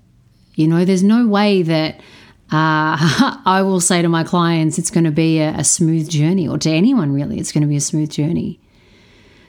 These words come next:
But it'll be a, a journey that's worth it. A journey that's worth it. And I've, I've shared this in one of my podcasts before, that I'd rather do hard things for a really great reason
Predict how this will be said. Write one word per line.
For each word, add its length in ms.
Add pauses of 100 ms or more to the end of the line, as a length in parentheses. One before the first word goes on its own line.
(200)
But 80
it'll 180
be 280
a, 300
a 40
journey 380
that's 240
worth 340
it. 200 (880)
A 40
journey 320
that's 260
worth 260
it. 220 (1000)
And 100
I've, 260
I've 160
shared 260
this 180
in 100
one 100
of 60
my 100
podcasts 580
before, 400
that 120
I'd 160
rather 360
do 260
hard 500
things 920 (520)
for 180
a 60
really 300
great 320
reason 720